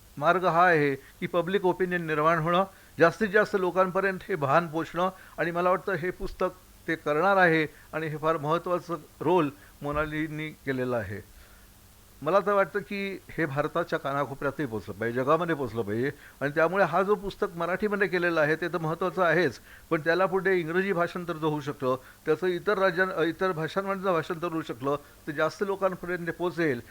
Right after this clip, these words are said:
आणि जसं महाराष्ट्र विज्ञान परिषद आहे, लोकविज्ञान संघटना आहे, केरळ शास्त्र साहित्य परिषद आहे किंवा वेगवेगळ्या राज्यांमधल्या स्टेट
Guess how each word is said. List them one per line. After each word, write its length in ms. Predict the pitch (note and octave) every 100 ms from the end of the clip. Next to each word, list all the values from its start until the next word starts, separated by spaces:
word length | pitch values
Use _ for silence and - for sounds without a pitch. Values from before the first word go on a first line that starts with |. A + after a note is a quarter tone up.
| - -
आणि 140 | D3
जसं 220 | D#3+ E3 F#3+
महाराष्ट्र 640 | D#3+ E3 F3+ - F#3 F3+ E3+ D3+
विज्ञान 300 | D3 F#3 F3+
परिषद 380 | F3 D#3+ E3
आहे, 320 | C#3+ B2 B2+ A#2+ - - - - G#3+
लोकविज्ञान 580 | F3 F#3 F#3+ F3 F#3
संघटना 520 | F3 E3 D3 D3 C#3+ C#3+
आहे, 280 | B2+ C3+ A#2+ - - - -
केरळ 220 | F3 G3 G3
शास्त्र 300 | F#3+ E3 F3
साहित्य 340 | E3+ D3+ D3
परिषद 360 | D3 C#3+ - C3+
आहे 180 | B2+ B2
किंवा 420 | - - G3 G3
वेगवेगळ्या 420 | F#3+ G3 G#3 G3+
राज्यांमधल्या 680 | E3+ D#3+ G3 F#3+ G3 F#3+ F#3
स्टेट 360 | - - F#3+